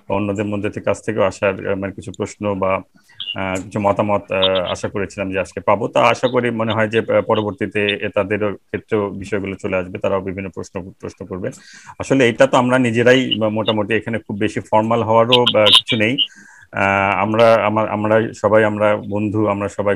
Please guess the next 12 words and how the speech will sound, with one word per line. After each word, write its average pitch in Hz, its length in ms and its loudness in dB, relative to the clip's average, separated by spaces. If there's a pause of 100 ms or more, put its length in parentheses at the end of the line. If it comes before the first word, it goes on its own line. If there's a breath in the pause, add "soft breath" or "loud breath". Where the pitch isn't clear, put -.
সহকর্মী, 104 500 -2
আমরা 98 280 -6
সবাই, 98 280 -2
আহ, 101 200 -8
সিনিয়র 95 400 -6
জুনিয়র, 98 300 -8
আহ, 104 500 -12 (140)
আমরা, 127 200 0
আমরা, 135 240 6
আমরাই 101 280 2
আর 87 60 -2
কি। - 200 -14